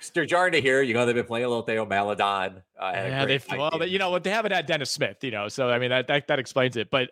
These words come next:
Speaker 2: he's been a monster. I mean, I, we, the thing is, like, Dennis Smith got hurt right as LaMelo came back, so we haven't really gotten a chance to see what that split's going to be.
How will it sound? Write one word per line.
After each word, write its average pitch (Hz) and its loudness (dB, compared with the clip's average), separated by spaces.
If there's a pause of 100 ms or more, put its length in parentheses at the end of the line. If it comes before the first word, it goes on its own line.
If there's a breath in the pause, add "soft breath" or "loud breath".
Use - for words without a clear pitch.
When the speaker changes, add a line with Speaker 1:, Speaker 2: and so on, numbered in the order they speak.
(120)
Speaker 2:
he's 226 -2
been 302 2
a 269 0
monster. 226 0 (120)
I 156 0
mean, 156 2
I, 160 2 (400 loud breath)
we, 175 0
the 180 2
thing 196 0
is, 220 0
like, 165 0
Dennis 175 2
Smith 170 0
got 147 2
hurt 170 0
right 147 2
as 135 -2
LaMelo 139 2
came 135 0
back, 131 0
so - -2
we 135 2
haven't 139 2
really 135 2
gotten 135 0
a - -8
chance 131 0
to 123 -6
see 135 2
what 123 0
that 120 2
split's - -2
going 101 -2
to 95 -8
be. - -10